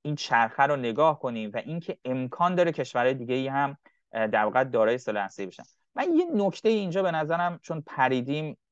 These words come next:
اه، جا موند و من فقط اینو اشاره کنم در مورد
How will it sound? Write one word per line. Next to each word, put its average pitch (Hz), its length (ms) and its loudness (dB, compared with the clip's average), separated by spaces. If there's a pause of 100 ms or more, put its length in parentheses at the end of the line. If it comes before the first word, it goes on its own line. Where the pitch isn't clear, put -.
(180)
اه، 113 140 -4
جا 123 340 4
موند 104 420 -4
و 110 100 0
من 131 280 0 (320)
فقط 123 220 2
اینو 143 240 -4
اشاره 123 400 2
کنم 104 440 -4
در 139 200 2
مورد 180 640 0